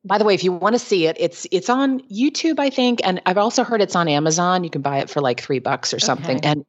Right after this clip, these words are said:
Speaker 1: you will, you will see me transform on that show.
Speaker 2: Wow.
Speaker 1: You will see, um,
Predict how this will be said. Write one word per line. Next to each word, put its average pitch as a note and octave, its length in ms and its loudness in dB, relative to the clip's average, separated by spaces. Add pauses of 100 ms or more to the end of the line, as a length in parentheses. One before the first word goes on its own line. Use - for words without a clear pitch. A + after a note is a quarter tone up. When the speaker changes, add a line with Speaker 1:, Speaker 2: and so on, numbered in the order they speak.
Speaker 1:
you A#3 240 2
will, C#4+ 320 0
you F3 320 2
will B3+ 180 2
see F#3+ 280 -2
me D#3+ 180 2
transform C3+ 920 0 (360)
on B2+ 180 2
that A#2 180 0
show. D2 400 0
Speaker 2:
Wow. A#3+ 320 -12 (240)
Speaker 1:
You D3+ 340 -8
will G3+ 120 2
see, D#3+ 680 2 (520)
um, C3+ 500 0